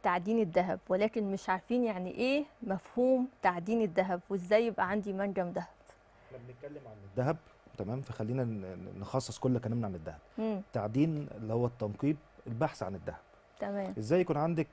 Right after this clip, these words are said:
Speaker 2: آه، منجم او عندك منجم، بيكون المستثمر او شركه التعدين بتشوف الاول البلد اللي هو عايز يستثمر فيها من حيث قوانين الاستثمار وقانون التعدين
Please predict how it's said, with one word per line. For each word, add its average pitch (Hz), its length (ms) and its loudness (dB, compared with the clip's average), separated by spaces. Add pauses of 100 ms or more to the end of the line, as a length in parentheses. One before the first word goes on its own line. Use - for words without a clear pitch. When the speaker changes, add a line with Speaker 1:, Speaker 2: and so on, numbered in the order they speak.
Speaker 2:
آه، 117 380 0
منجم 143 340 4
او 117 60 2
عندك 131 420 -2
منجم، 139 440 0
بيكون 151 280 2
المستثمر 143 500 0
او 113 40 2
شركه 127 220 -2
التعدين 113 440 -2
بتشوف 127 260 -2
الاول 123 340 0
البلد 113 340 0
اللي 104 160 -4
هو 123 300 0 (100)
عايز 113 240 0
يستثمر 113 360 -6
فيها 131 320 -4 (420)
من 110 120 0
حيث 131 280 4
قوانين 117 380 0
الاستثمار 113 460 -2
وقانون 120 360 0
التعدين 90 400 -4